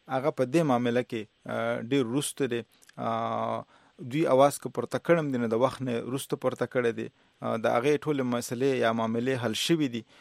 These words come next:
آ، اوس که دوی دا بدلوي، نو د هغې بدلولو دپاره ورسره داسې، آ، کوم مناسب پلان نشته دی چې هغه خلکو ته وښیي او خلک ورپسې شي.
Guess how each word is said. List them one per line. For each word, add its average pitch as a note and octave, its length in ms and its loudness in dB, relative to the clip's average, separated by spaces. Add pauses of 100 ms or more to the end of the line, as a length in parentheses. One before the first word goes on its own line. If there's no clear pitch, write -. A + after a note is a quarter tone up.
(220)
آ، A#2+ 140 0
اوس D#3+ 300 0
که D3 120 -4
دوی C#3+ 160 -4
دا C#3+ 140 8
بدلوي، C3+ 540 4
نو B2+ 120 0
د A#2 80 -4
هغې B2 400 0
بدلولو A#2+ 400 0
دپاره A#2+ 360 0
ورسره A#2 360 0
داسې، B2+ 460 0 (320)
آ، A#2 240 -2
کوم A#2+ 320 -2
مناسب A#2 420 0 (100)
پلان C#3 320 2
نشته C#3+ 300 -2
دی A#2 80 -4
چې - 80 -6
هغه A#2 200 0
خلکو B2 320 -2
ته C3 140 -2
وښیي C3 180 -2
او A2+ 60 -2
خلک B2 320 -2
ورپسې A#2 420 -4
شي. C3 220 -10